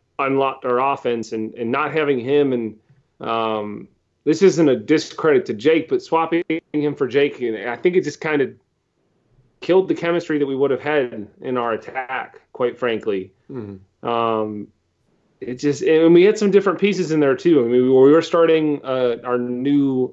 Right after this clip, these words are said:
Speaker 1: midfielder, winger, left back, whatever you wanna call him,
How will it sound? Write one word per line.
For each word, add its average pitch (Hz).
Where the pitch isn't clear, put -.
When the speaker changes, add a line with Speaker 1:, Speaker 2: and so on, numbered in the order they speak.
Speaker 1:
midfielder, 143
winger, 139
left 127
back, 139
whatever 127
you 139
wanna 139
call 135
him, 127